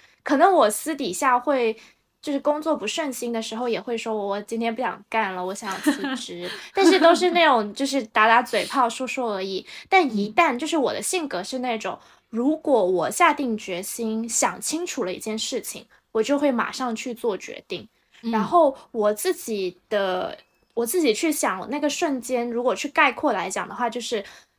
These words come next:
Speaker 1: 嗯，当我对工作不再有好奇心的那一个瞬间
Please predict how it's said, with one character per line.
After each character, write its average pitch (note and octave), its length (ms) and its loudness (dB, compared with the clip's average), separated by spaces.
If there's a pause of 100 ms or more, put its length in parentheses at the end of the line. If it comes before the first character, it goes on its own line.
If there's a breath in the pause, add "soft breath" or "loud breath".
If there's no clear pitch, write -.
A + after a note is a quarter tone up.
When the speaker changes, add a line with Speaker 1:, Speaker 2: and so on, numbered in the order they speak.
(100)
Speaker 1:
嗯， G#3 320 -6
当 D#4 280 0
我 C4 180 4
对 C#4 320 2
工 C#4 280 0
作 C#4+ 200 2
不 A3 140 -6
再 D4+ 180 2
有 G3 80 0
好 C#4 240 2
奇 G3 220 -6
心 G#3 240 -8
的 G#3+ 120 -6
那 A3+ 120 -2
一 G3+ 80 -4
个 G3+ 100 -8
瞬 G3+ 280 -8
间 F3+ 260 -12